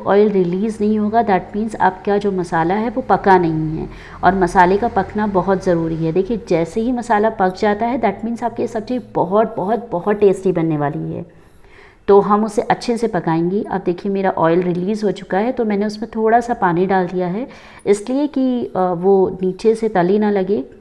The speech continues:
इसलिए अब हम उसे थोड़ा सा और पकाएंगे पाँच मिनट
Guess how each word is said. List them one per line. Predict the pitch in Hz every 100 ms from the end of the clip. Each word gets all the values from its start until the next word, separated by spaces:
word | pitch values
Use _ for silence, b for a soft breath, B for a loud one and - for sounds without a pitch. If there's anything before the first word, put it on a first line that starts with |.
| b b b b -
इसलिए | 208 214 233 277
अब | - 190
हम | 202 214
उसे | 214 240
थोड़ा | 254 294 277
सा | 262 226
और | - 170 185
पकाएंगे | 202 208 196 185 196
पाँच | 208 175 175 185
मिनट | 180 208